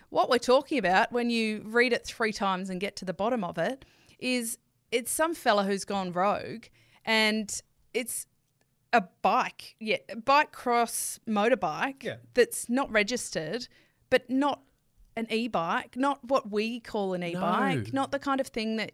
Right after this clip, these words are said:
Speaker 1: you're going to Bike Bug to get.
Speaker 2: Yeah.
Speaker 1: Like a D I Y kind of motorbike
Speaker 2: A mo-,
Speaker 1: hack
Speaker 2: okay,
Speaker 1: job.
Speaker 2: a motorbike that, that, subject to the laws of the state, requires registration and requires insurance.
Speaker 1: Yeah,
Speaker 2: I'm not
Speaker 1: a
Speaker 2: sure if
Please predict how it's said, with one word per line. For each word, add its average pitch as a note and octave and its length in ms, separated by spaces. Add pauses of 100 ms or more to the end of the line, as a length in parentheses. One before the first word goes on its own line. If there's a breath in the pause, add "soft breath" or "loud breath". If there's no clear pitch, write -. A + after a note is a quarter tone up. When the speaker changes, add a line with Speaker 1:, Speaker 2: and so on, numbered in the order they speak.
Speaker 1:
you're G#3+ 140 (120)
going G3+ 160
to G3 80
Bike F#3 280
Bug G#3 220
to G#3+ 100
get. F3 420 (100)
Speaker 2:
Yeah. F3 140 (580 soft breath)
Speaker 1:
Like A#3+ 220
a A#3+ 80 (280)
D B3+ 200
I A#3 160
Y G#3+ 420
kind A3 360
of G3 260 (720)
motorbike A3 540
Speaker 2:
A - 20
mo-, B3+ 100
Speaker 1:
hack C4 240
Speaker 2:
okay, G#3+ 200
Speaker 1:
job. F3 200
Speaker 2:
a A#3+ 120
motorbike G#3+ 600
that, D#3+ 240
that, E3 260
subject G3+ 500
to G#3 80
the F3+ 80
laws D#3 360
of D#3 140
the E3+ 60
state, D3 680
requires D3+ 580
registration E3 680
and C#3+ 200
requires C3 580
insurance. B2+ 560
Speaker 1:
Yeah, A4+ 80
Speaker 2:
I'm E3 60
not G3+ 120
Speaker 1:
a C#4 60
Speaker 2:
sure G3 180
if D4 60